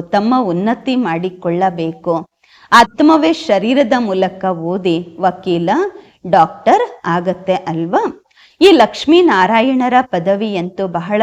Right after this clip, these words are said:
ಶ್ರೇಷ್ಠವಾಗಿದೆ. ಮುಂದೆ ಹೋಗುತ್ತಾ ತಮಗೆ ಬಹಳ ಸಾಕ್ಷಾತ್ಕಾರವಾಗುವುದು. ತಾವು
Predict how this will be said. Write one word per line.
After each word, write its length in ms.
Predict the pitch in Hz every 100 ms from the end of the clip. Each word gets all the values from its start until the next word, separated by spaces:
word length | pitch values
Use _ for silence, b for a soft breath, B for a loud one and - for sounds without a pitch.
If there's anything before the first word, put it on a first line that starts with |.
| 226
ಶ್ರೇಷ್ಠವಾಗಿದೆ. 1120 | - 170 170 - 185 175 170 170 170 165 226 - _ b b 202
ಮುಂದೆ 340 | 240 285 311
ಹೋಗುತ್ತಾ 560 | 302 202 185 185 190 208
ತಮಗೆ 440 | 208 170 180 196
ಬಹಳ 380 | 202 160 - 208
ಸಾಕ್ಷಾತ್ಕಾರವಾಗುವುದು. 1700 | 220 - 170 - - 180 180 - 175 190 208 175 165 170 165 170 165 165 165 _ b b b 247
ತಾವು 300 | 226 277